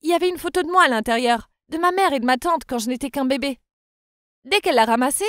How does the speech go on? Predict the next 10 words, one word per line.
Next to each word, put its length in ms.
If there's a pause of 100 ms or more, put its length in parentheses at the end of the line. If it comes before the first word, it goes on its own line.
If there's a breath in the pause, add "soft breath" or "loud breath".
(160)
son 240
visage 420
a 80
changé. 500 (380)
Elle 80
a 80
semblé 320
reconnaître 480
ma 120
tante 320